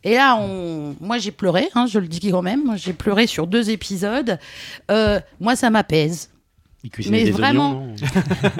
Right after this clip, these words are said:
Speaker 2: non ?
Speaker 1: <laughs> Non, non, non, mais vraiment, c'est, c'est, c'est très apaisant, c'est, euh, c'est, euh, c'est génial. Et alors, euh, la construction de l'épisode, donc ce générique, la voix off,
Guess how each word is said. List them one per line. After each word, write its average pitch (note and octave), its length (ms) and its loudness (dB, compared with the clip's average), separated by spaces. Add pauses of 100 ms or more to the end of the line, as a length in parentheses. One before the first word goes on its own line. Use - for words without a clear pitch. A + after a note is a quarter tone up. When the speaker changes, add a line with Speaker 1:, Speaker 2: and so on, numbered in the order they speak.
(140)
Speaker 2:
non ? G3+ 60 0
Speaker 1:
<laughs> - 0 -
Non, C4+ 140 2 (100)
non, A4+ 80 2 (100)
non, G#4+ 80 2 (100)
mais D#4+ 80 0
vraiment, F4 500 0
c'est, C4+ 400 0
c'est, C4+ 180 0
c'est C#4+ 220 0
très D#4+ 380 0
apaisant, D4+ 680 2
c'est, C4 340 0
euh, A3+ 360 2 (420)
c'est, B3+ 400 0
euh, G#3+ 1040 0
c'est C#4 240 -2
génial. B3 540 0
Et A3+ 140 2
alors, G#3+ 340 0 (380)
euh, F3 500 0
la G3+ 160 0
construction C4+ 580 -2
de B3+ 60 2
l'épisode, G#3 760 -2 (640)
donc F#3+ 340 -8 (320)
ce - 300 0
générique, A#3+ 720 0 (240)
la A3 120 2
voix G#3+ 280 2 (100)
off, - 300 -8